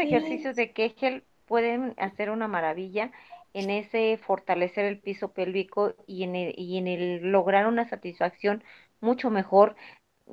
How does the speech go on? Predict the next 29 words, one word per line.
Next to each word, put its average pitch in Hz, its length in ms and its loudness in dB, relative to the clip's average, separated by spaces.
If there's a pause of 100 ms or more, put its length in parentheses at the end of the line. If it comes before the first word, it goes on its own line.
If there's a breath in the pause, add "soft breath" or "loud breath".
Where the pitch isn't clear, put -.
(120)
para 190 160 10
las 190 160 6
mujeres 220 480 0
que 208 100 0
acaban 190 360 2
de, 170 300 0
de, 160 280 -2
de 175 160 -4
ser 202 220 2
mamás. 180 460 2 (680)
Puede 214 200 6
ay-, 208 220 6
ayudarles 185 640 2
a, 170 1120 2
a 170 40 -6
recuperar 190 880 6 (640 soft breath)
toda 226 200 6
esa, 220 340 6
esa, 196 300 4
esa 196 320 0
parte 202 260 2
muscular. 196 480 0
Finalmente 202 480 -4
es, 202 100 -18
es - 260 -8
un, 185 220 -6
es 185 160 -10
un 202 140 -2
músculo 185 680 -8